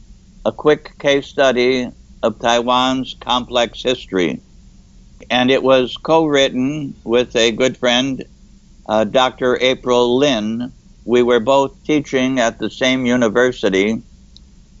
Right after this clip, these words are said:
and it had kind of an interesting motivation. Uh, my wife,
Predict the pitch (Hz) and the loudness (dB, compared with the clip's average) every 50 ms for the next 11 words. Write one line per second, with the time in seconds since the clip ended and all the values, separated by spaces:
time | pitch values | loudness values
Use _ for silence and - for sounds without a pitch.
0 | - - - 107 113 113 113 110 110 107 101 - - - - - - - - - | -18 -8 -2 0 2 2 2 0 0 -2 -4 -8 -12 -20 -20 -20 -20 -20 -20 -18
1 | - - - - - 180 147 175 185 196 180 160 170 160 160 156 151 143 135 139 | -18 -18 -16 -8 -6 -4 0 2 2 2 0 0 0 0 0 2 0 0 0 2
2 | 135 135 131 131 131 131 - - 151 160 139 - 147 139 127 - - 139 131 131 | 0 0 0 0 -2 -6 -6 -4 -4 -4 -2 0 -2 -2 -2 -2 -2 0 0 0
3 | 127 120 113 113 120 131 131 123 113 95 113 113 123 135 131 127 - 98 90 90 | 0 -2 0 2 2 2 2 2 0 0 0 0 0 0 -2 -4 -6 -4 -4 -4
4 | 87 90 92 95 - - - - - - - - - - - - - - - - | -2 -4 -6 -8 -12 -16 -20 -20 -20 -20 -20 -20 -20 -20 -20 -20 -20 -20 -20 -20
5 | - - - - - - - - - - - - - - - - - - - 107 | -20 -20 -20 -20 -20 -20 -20 -20 -20 -20 -20 -20 -20 -20 -20 -20 -18 -8 -4 -2
6 | 110 110 110 107 104 - - 117 127 131 127 123 139 147 156 151 143 | 0 0 0 -2 -2 -4 -6 -4 -2 -2 0 0 0 -2 -2 -2 -6